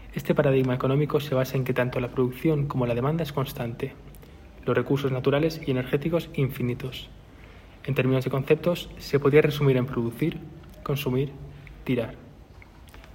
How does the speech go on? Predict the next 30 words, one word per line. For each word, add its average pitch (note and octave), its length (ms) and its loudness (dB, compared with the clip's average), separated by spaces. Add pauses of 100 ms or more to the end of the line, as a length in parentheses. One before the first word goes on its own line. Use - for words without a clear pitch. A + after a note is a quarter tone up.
(280)
En C#3 80 0
cualquier C#3 240 4
caso, C#3+ 420 2 (140)
se - 160 -4
trata D3 240 4
del D3 100 6
sistema D3 320 0
económico D3 540 2
aún C#3+ 200 6
reinante B2 720 0 (160)
y, B2 220 -4 (440)
por C3+ 120 0
supuesto, D3+ 560 2 (160)
es D#3 160 -2
un D#3+ 60 2
concepto D3 420 6
económico C#3+ 440 6
desfasado D3+ 540 2
en C#3+ 80 2
muchos C#3+ 220 -2
aspectos. - 680 -8 (680)
Pero C3+ 100 6
el B2+ 80 4
principal C3+ 460 6
daño D#3+ 320 6
está D3 180 2
en C#3+ 80 6
el C3+ 80 6
medio B2+ 220 4
ambiente. A#2+ 400 -2